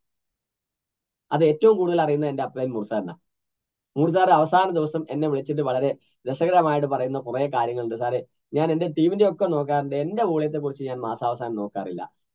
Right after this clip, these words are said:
വെറും അമ്പതിനായിരം പി വി, അമ്പതിനായിരം പി വിക്ക് സ്റ്റാർ റൂബി നഷ്ടപ്പെട്ട മാസം എനിക്ക്. എന്ന് പറഞ്ഞാൽ ആ അമ്പതിനായിരം പി വി വന്നാൽ എനിക്ക് രണ്ടര ലക്ഷം രൂപ അധികം commission കിട്ടും.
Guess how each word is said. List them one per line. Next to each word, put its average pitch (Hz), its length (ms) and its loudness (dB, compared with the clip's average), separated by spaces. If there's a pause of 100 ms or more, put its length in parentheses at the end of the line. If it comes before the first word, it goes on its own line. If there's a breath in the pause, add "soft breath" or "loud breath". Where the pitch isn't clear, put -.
(220)
വെറും 220 440 4
അമ്പതിനായിരം 214 760 4 (260)
പി 156 220 6
വി, 147 180 0 (120)
അമ്പതിനായിരം 208 880 2
പി 156 220 2
വിക്ക് 156 360 -2 (280)
സ്റ്റാർ 196 640 4 (180)
റൂബി 156 500 0 (520)
നഷ്ടപ്പെട്ട 139 520 -6
മാസം 104 360 -4
എനിക്ക്. - 240 -16 (580)
എന്ന് 175 140 2
പറഞ്ഞാൽ 214 200 2
ആ 226 240 6
അമ്പതിനായിരം 226 640 0
പി 196 180 -2
വി 214 120 -2
വന്നാൽ 165 580 0 (200)
എനിക്ക് 156 340 -2
രണ്ടര 202 580 4
ലക്ഷം 160 340 0
രൂപ 127 200 -6 (560)
അധികം 151 320 2
commission 113 300 -2
കിട്ടും. 85 200 -14